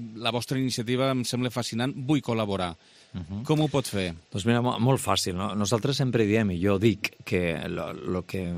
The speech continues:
Speaker 2: m'agradaria més i lo que li agrada a la gent és que vingui al concert, no? Perquè justament, mm, estem convençuts que el que,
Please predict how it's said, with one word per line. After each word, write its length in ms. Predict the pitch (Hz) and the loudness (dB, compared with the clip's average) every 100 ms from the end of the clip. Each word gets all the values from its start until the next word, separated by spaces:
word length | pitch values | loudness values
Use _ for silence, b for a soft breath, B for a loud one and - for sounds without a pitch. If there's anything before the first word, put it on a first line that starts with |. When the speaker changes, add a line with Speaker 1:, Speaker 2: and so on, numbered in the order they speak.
| - | -6
Speaker 2:
m'agradaria 800 | 85 - 90 85 85 87 101 101 | -8 -4 -2 0 0 2 4 4
més 160 | 98 | 2
i 40 | 95 | 0
lo 100 | 87 | 0
que 100 | 92 | 0
li 80 | |
agrada 240 | 82 85 90 | 0 2 2
a 140 | 95 95 | 2 2
la 140 | 95 | 0
gent 220 | 92 104 | 0 0
és 180 | 107 - | 0 -2
que 240 | - - | -4 -2
vingui 240 | 107 104 90 | 0 0 -2
al 120 | 78 | -4
concert, 460 | - 78 - 67 - | -6 -8 -6 -8 -10
no? 260 | 98 117 | -6 -6
Perquè 480 | 135 90 - 98 87 - B B B B - | -4 -6 0 2 2 -2 B B B B -4
justament, 520 | 104 110 107 110 131 | -2 0 2 2 2
mm, 580 | - - 98 - 95 - | -2 -6 -8 -6 -8 -8
estem 220 | - 120 113 | -4 -2 0
convençuts 580 | 117 107 104 120 - | 2 2 2 -2 -4
que 80 | - | -4
el 120 | 98 90 | -4 -2
que, 580 | 104 92 90 90 90 | -2 0 0 0 -2